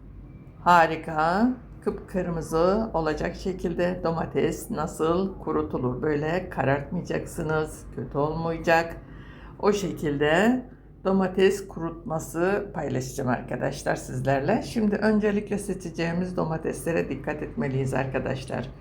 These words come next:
Ö, bakın, şöyle yumurta domates dedikleri böyle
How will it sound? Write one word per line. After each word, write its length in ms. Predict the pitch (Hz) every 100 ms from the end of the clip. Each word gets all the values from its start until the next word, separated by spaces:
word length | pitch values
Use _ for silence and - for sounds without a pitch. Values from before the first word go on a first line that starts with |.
| - - - - - -
Ö, 360 | - - 185 185
bakın, 400 | 208 190 147 135 - - - - -
şöyle 420 | 226 196 170 180
yumurta 560 | 233 196 175 175 180 180
domates 580 | 165 143 143 131 131 -
dedikleri 840 | 143 - - 151 143 147 170 190
böyle 340 | 143 139 156